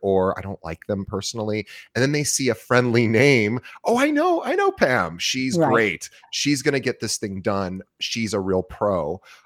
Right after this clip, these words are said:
Speaker 1: I imagine that in and of itself wins sometimes over highest and best.
Speaker 2: Yeah, I think, yes.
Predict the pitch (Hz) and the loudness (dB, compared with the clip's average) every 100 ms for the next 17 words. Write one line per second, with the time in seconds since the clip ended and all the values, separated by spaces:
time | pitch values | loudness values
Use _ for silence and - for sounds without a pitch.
0 | - 135 170 147 123 127 120 131 104 110 | -8 -6 -4 -2 -2 -2 -2 -4 -4 -2
1 | 131 - _ _ 123 135 127 113 - 131 | -2 -4 _ _ -4 -2 -2 -4 -2 0
2 | 160 190 98 104 104 101 - 113 113 110 | 0 -2 -2 0 0 -2 -2 -4 -4 -4
3 | 110 104 104 104 104 107 104 92 135 - | -2 0 -2 0 -2 -4 -8 -8 -8 -10
4 | - _ _ _ _ _ - 180 - 185 | -16 _ _ _ _ _ -4 -2 0 -2
5 | 190 - - 202 165 - - | -2 -2 -2 2 2 0 -6